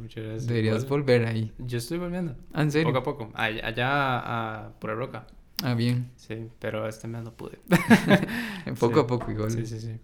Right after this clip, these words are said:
Speaker 1: Ajá, entonces, ¿qué?
Speaker 2: ¿Qué te cuento? ¿Qué estoy haciendo? Bueno, ¿qué es lo que he hecho siempre?
Speaker 1: Ujú.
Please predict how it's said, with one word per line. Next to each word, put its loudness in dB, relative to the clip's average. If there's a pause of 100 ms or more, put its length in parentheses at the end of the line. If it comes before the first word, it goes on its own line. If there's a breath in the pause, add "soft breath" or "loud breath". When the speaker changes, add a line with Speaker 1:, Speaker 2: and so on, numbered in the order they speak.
(640 soft breath)
Speaker 1:
Ajá, -2
entonces, -4
¿qué? -2 (640 soft breath)
Speaker 2:
¿Qué 8
te 6
cuento? 8
¿Qué 6
estoy 10
haciendo? 10 (320)
Bueno, 4
¿qué 6
es 8
lo 6
que 6
he 4
hecho 0
siempre? 0
Speaker 1:
Ujú. -10